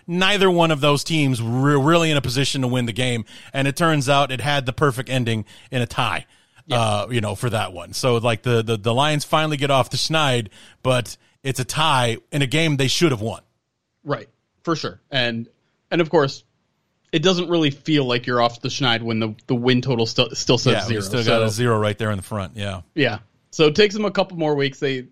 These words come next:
Speaker 2: they do finally get that, that win against the, the Vikings, a dramatic last second, um, game. But then that kinda sparks a, a nice little run at the end of the season where a, a couple weeks later they, they destroy an Arizona Cardinals team that at the
Speaker 1: Yeah.
Speaker 2: time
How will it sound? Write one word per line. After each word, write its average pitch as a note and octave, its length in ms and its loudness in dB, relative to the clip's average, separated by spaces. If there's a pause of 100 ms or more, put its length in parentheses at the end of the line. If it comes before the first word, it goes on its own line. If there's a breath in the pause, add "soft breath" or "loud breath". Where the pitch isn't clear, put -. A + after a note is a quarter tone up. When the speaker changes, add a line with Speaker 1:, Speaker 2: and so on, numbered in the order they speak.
(160)
Speaker 2:
they C3+ 100 -4
do D3+ 220 -2
finally C#3+ 340 0
get C3+ 220 -2
that, B2+ 340 2 (140)
that B2 180 0
win B2+ 400 0
against B2 400 -4
the, A#2 260 4
the A#2+ 120 -2
Vikings, B2 420 2
a B2+ 60 -2
dramatic A#2 440 4
last A#2 260 4
second, B2 340 0 (560 loud breath)
um, A2+ 500 2 (160)
game. D#3+ 220 4
But D3 100 0
then F3+ 300 4
that D#3+ 260 0
kinda D4 240 0
sparks - 480 -4
a, E3+ 260 0
a D3 80 -2
nice C#3+ 380 -2
little G#3+ 160 2
run E3 220 4
at - 100 0
the D3+ 140 2
end G#3 100 0
of F#3 60 -4
the F3+ 60 0
season C3+ 560 -4
where C3+ 380 4 (580)
a, D3 180 2
a D3 60 0
couple D#3+ 260 0
weeks F3 240 2
later D#3 240 4
they, B2+ 240 0 (180)
they A#2+ 240 -2 (160)
destroy C3+ 800 2 (100)
an D#3 100 2
Arizona D#3+ 460 4
Cardinals D#3+ 440 0
team C#3 200 0
that C3 100 2
at F#3 140 0
the F#3 60 -8
Speaker 1:
Yeah. - 100 -10
Speaker 2:
time E3 380 2